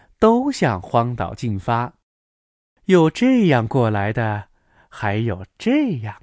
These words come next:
过来的。洛尔和章鱼开心地迎接大家。让他惊喜的是，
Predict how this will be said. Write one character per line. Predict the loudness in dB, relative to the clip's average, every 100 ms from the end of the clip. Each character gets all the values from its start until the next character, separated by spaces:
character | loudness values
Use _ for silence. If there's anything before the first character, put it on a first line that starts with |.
| _
过 | -4 -2
来 | -4 -8
的。 | -10 -10 _ _ _ _ _ _ _
洛 | 4 6 6
尔 | 4
和 | 4 2
章 | 2 0 0
鱼 | 0 2 0 -2 -6
开 | -8 -4 -2
心 | -2 -2 0
地 |
迎 | -2 -2 -4 -4
接 | -2 0
大 | 0 -4 -6
家。 | -6 -6 -10 _ _ _ _ _ _ _ _
让 | 2 4 4
他 | -2
惊 | -2 -2 -2
喜 | -2 0
的 | 0 0
是， | 0 0 0